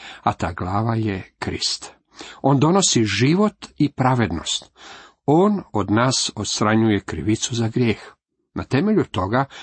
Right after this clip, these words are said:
on može početi ulaziti u živote onih koji su mu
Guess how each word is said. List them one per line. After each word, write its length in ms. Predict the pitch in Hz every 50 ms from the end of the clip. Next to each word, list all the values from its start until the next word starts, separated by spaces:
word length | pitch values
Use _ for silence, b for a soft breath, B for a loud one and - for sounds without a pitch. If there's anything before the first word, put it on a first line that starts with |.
| B B
on 200 | - 131 127 123
može 400 | 113 113 127 165 190 170 - 117
početi 560 | - - - 139 139 - - 156 - - 113
ulaziti 520 | - 110 123 139 147 135 127 120 - - 113
u 80 | 107
živote 460 | 104 98 101 101 110 127 - - - - - -
onih 480 | - 110 117 131 175 226 220 - - B B B B B B B B
koji 320 | - - 139 170 190 202
su 260 | 185 - - 170 165
mu 160 | 160 160 151